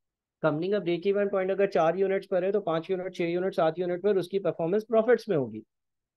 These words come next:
अच्छा, कंपनी अभी कहाँ है? सर, कंपनी अभी सोलह units बनाकर बेच रही है। कंपनी अभी सोलह units बनाकर बेच रही है।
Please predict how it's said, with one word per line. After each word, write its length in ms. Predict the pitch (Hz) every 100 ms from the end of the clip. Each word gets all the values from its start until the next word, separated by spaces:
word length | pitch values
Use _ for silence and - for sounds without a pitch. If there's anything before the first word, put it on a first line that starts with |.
| _ _ _ _ -
अच्छा, 180 | 202 254
कंपनी 380 | 220 190 208 277
अभी 260 | 226 240
कहाँ 260 | 294 262 220
है? 200 | 180 123 - _ _ _ _
सर, 220 | - 233
कंपनी 360 | 220 196 190 233
अभी 220 | 220 214
सोलह 360 | 247 226 214 220
units 380 | 214 196 196 175
बनाकर 460 | 170 160 151 160
बेच 220 | 139 127 127
रही 160 | 113 110
है। 60 | - _ _
कंपनी 300 | 170 165 214
अभी 180 | 220 226
सोलह 300 | 226 208 214
units 380 | 196 175 170 -
बनाकर 380 | 151 147 139
बेच 260 | 135 120 120
रही 140 | 110
है। 80 | 107